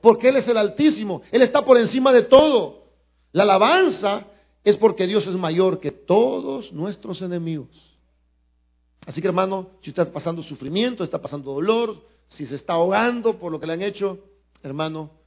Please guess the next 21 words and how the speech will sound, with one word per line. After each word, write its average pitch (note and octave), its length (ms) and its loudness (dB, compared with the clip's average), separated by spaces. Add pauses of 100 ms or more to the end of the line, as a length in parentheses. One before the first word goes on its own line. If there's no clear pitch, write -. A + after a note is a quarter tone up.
(320)
alabe C#3 380 -2
a C3+ 60 -4
Dios, D#3+ 600 -6 (420)
ore D3+ 320 2
a C3 60 -8
Dios, D3+ 380 -6
confíe C#3 480 -6
en C3 120 -8
Dios, C#3+ 520 -4 (180)
descanse C#3 680 -6
en B2+ 80 -14
Dios, C#3+ 400 -8 (220)
ponga F3+ 340 4
en C#3 60 -8
la C3+ 60 -10
mano C#3 200 -6
de C3+ 100 -12
Dios C3+ 140 -8
todas C#3 180 -6
las - 60 -18
cosas. D3+ 260 -4